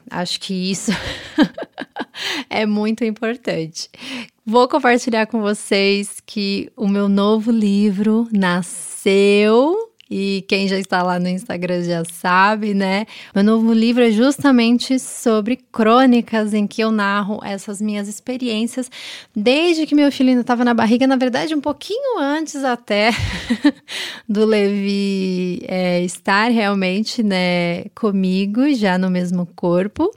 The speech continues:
Mas enquanto ele ainda era um projeto, né, muito assim, nem num rascunho, ainda não conseguia nem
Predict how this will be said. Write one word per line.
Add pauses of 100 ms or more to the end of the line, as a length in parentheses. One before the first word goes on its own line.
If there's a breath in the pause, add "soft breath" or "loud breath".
(560 loud breath)
Mas
enquanto
ele
ainda (360)
era
um
projeto,
né,
muito
assim,
nem
num
rascunho,
ainda
não
conseguia
nem